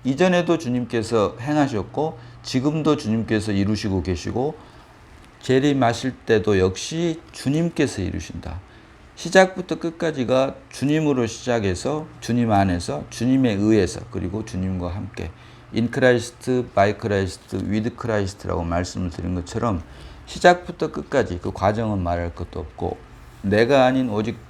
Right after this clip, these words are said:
주님께서 이루시고 또 주님께서 사는 것이 결국은 주님께서 이루시는 것이다라고 하는 것을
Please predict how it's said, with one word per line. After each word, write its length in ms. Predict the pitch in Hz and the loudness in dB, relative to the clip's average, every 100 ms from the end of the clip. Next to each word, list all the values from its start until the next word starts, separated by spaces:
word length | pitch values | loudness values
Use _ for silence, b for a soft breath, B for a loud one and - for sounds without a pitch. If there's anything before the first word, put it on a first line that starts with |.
| - | -16
주님께서 1080 | - 127 151 175 170 - 147 127 135 147 147 - | -6 -4 0 -2 -4 -6 -4 -4 -2 -2 -2 -4
이루시고 640 | 101 107 104 - 92 80 B B B | -2 0 -2 -2 -2 -2 B B B
또 60 | 107 | -6
주님께서 560 | - 120 120 123 110 | -2 0 0 -2 -4
사는 420 | 98 - 151 165 143 | -6 -4 -2 0 0
것이 220 | 117 101 | 0 0
결국은 420 | 92 90 101 131 | 0 0 -2 -4
주님께서 520 | - 95 90 92 - | -4 -4 -4 -6 -4
이루시는 500 | 92 101 101 107 92 | -2 -2 -2 -2 -2
것이다라고 600 | 82 82 - 85 82 82 | -4 -6 -4 -2 -2 -2
하는 200 | 87 87 | -2 -2
것을 320 | 85 92 110 | -4 -2 -4